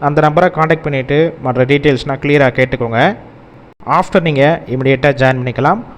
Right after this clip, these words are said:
ஒருவேளை கால் பிக் பண்ணலனா செகண்ட் ஒரு மொபைல் நம்பர் கொடுத்துருக்கோம், அந்த நம்பருக்கும் கால் பண்ணி பாருங்க. கால் பிக் பண்ணலனா உங்களுடைய ரெஸ்யூமை அந்த WhatsApp நம்பருக்கு சென்ட் பண்ணிட்டு வாய்ஸ் மெசேஜோ இல்ல டெக்ஸ்ட் மெசேஜோ பண்ணுங்க. கண்டிப்பா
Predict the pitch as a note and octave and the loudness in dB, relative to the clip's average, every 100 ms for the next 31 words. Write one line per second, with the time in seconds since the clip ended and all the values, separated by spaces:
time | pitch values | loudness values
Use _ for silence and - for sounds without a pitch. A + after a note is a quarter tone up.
0 | - - C3 D3 F3 F#3 F3 F3+ F3+ E3+ | -20 -10 0 4 4 4 0 0 -2 -4
1 | E3+ D#3+ C#3+ D#3+ - - - F3 E3+ C#3 | 0 0 0 -2 -4 -6 -2 2 2 2
2 | B2+ C#3+ C#3+ B2+ B2 B2 C3+ C#3+ F#3 - | -2 0 0 -2 -4 -8 -6 -6 -6 -8
3 | C3 C3+ C#3+ C#3 C3+ C3+ B2+ B2+ B2+ A#2+ | -6 0 0 0 -4 -6 -4 -2 -2 -4
4 | A2+ A2+ A2 B2 G3+ A3 - - - - | -2 -4 -2 -2 -2 -4 -20 -20 -20 -8
5 | E3 E3+ G3+ F#3+ F#3 G3 F#3 D3+ D3+ F3 | 0 0 0 -4 0 0 2 2 0 -2
6 | - C#3+ C#3+ C#3 C3+ D3 D#3+ D#3+ D#3 E3 | -6 -4 0 2 2 0 -2 -2 -2 -4
7 | D#3+ C3 B2 C3+ D3+ D#3+ - C3+ - - | -6 -4 0 0 0 -4 -6 -8 -6 -8
8 | - C#3 C#3 B2+ B2+ D3 F#3+ - - - | -8 -8 -6 -6 -2 -2 -2 -6 -20 -20
9 | - B2+ D3+ F#3 F3+ D#3 D3 C3 D3+ E3 | -8 0 0 0 -4 -2 -2 0 -2 -2
10 | C#3+ C3+ B2+ C3+ C3 D3+ C3+ B2 C#3 C3 | -2 -2 -2 -4 -4 -6 -6 -6 -8 -6
11 | B2 A2+ C3 E3 - - - - D3 D#3 | -8 -6 -6 -6 -12 -20 -10 -2 0 2